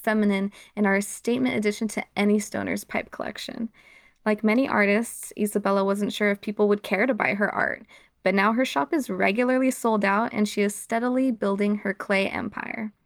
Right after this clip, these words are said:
There is more to the story, so I'll let her tell you the rest. Without further ado,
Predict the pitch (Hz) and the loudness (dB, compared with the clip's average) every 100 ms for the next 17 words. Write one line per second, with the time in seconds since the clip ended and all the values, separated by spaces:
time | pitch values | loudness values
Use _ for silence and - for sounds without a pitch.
0 | _ _ 208 226 214 220 208 208 208 208 | _ _ 0 2 4 4 4 4 2 0
1 | 214 208 226 254 254 - 208 226 240 226 | 0 2 2 0 -2 0 2 2 0 0
2 | 208 - 92 - - - - - - _ | 0 -2 -2 -2 -2 -4 -10 -16 -18 _
3 | - - _ 208 196 - 226 233 269 277 | -20 -20 _ 0 0 0 0 4 4 4
4 | 233 220 214 262 | 4 4 4 2